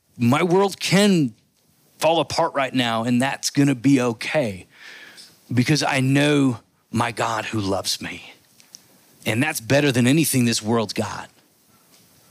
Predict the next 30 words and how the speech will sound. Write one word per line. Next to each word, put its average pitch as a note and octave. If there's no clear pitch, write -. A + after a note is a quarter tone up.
And C3+
it's C#3+
stronger D3+
than C#3
anything D3
this C#3+
world C#3+
can C3+
throw C#3
against C3+
me. F#2
That -
kind D#3+
of D3+
intimacy, C3
that D#3+
kind D#3
of C3+
strength, -
that's -
the -
place C#3
where B2
we A#2+
find G#2
rest, -
where B2
we C3
find B2
comfort -